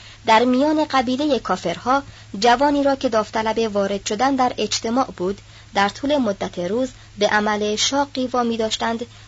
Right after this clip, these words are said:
و شب هنگام خواب را از او باز می‌گرفتند،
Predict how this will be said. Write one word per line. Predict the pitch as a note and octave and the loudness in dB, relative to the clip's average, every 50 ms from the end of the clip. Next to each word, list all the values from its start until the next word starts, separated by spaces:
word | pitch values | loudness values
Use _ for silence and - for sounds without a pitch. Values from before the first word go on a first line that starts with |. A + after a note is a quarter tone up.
| - - | -2 0
و | G3 | 2
شب | - G#3 G3 F#3+ | 2 2 0 0
هنگام | - - G3 F#3+ F#3 - A3+ A#3+ C4 C4+ C4 - - - | -2 -4 -4 -4 -2 0 0 2 2 0 -2 -6 -10 -18
خواب | - - - C4+ C#4+ C#4 - - | -8 -2 2 2 2 2 2 2
را | A#3+ A#3+ | 0 2
از | - G3 F#3 F#3+ - - | 2 0 0 -2 -2 -4
او | G#3+ G#3 | -6 -4
باز | G3 A3 B3 A#3+ G#3+ - F#3+ | -2 -2 0 0 0 -2 -4
می‌گرفتند، | E3+ D#3+ - E3 F3 F3 - - F3+ F3 F3+ - - | -6 -6 -6 -8 -8 -10 -10 -10 -10 -10 -10 -12 -14